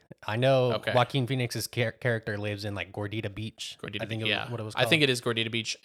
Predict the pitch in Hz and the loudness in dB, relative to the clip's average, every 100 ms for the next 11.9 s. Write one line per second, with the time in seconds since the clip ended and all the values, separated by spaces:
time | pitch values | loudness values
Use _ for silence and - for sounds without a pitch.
0 | - 117 113 113 113 110 - _ _ _ | -6 0 0 0 -6 -10 -16 _ _ _
1 | _ _ - 110 107 110 117 113 107 110 | _ _ 2 4 4 2 0 0 -2 -2
2 | 110 - - - 101 101 104 - _ - | -4 -6 -8 -6 -6 -4 -4 -6 _ -14
3 | 131 113 104 - - 110 - 104 110 - | -6 -4 -2 -2 -2 -2 -6 -6 -4 2
4 | 123 - 110 107 104 107 104 101 107 104 | 2 2 -2 -4 -4 -4 -2 -2 -6 -8
5 | 104 87 101 _ _ _ 107 113 110 107 | -8 -8 -10 _ _ _ -4 0 2 2
6 | 107 107 104 127 151 _ - - 117 110 | -2 -8 -10 -14 -20 _ -18 -12 -6 -4
7 | 104 117 131 - 131 123 117 110 113 - | -4 2 2 4 0 2 2 -2 -6 -4
8 | 120 123 107 98 - - 160 139 117 113 | -4 -4 -8 -6 -4 -2 2 2 2 -2
9 | 110 104 - 95 107 110 - 123 131 175 | -2 -2 -2 -4 -6 -8 -4 -2 0 2
10 | 156 123 120 104 101 101 110 117 - - | 2 2 0 0 -2 -2 0 0 -4 -10
11 | - 147 220 226 185 127 110 104 | 2 2 2 -2 0 2 4 4